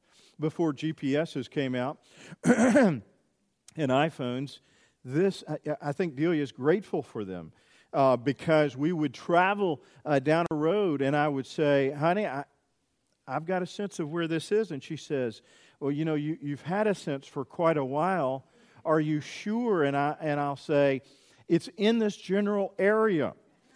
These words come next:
And she'll say, "Should we not stop and ask someone for help?" And I'll say, "No, because I have a sense of direction and I know where I'm going." But the problem was I wasted forty-five minutes.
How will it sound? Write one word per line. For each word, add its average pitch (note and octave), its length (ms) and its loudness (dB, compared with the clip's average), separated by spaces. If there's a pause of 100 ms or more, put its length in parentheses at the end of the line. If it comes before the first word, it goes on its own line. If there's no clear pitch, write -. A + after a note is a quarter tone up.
(300)
And F3 180 4
she'll F#3+ 300 2
say, D#3 760 6 (340)
"Should F#3+ 300 -2
we E3+ 180 2
not F#3 360 4
stop G3+ 580 2
and D3+ 240 0
ask E3 540 0
someone G#3 720 0
for E3+ 240 -2
help?" A#3+ 520 2 (300)
And G#3 180 2
I'll G#3 140 2
say, G#3+ 460 2 (100)
"No, E4 800 -2 (960)
because A3+ 380 4
I D#4+ 300 2
have D#4 320 -2
a C4+ 60 -6
sense - 320 -8
of C#3+ 120 -4
direction C3 480 -2
and G3 180 2
I D4+ 160 0
know F#4 220 -2
where F#4+ 200 -2
I'm F4 200 -2
going." E4+ 760 -8 (800)
But - 120 -18
the A3 100 -8
problem A#3+ 640 -6
was G#3+ 380 -6
I A#3 180 -6
wasted C4 640 -8
forty-five E3 720 -12
minutes. E4+ 680 -14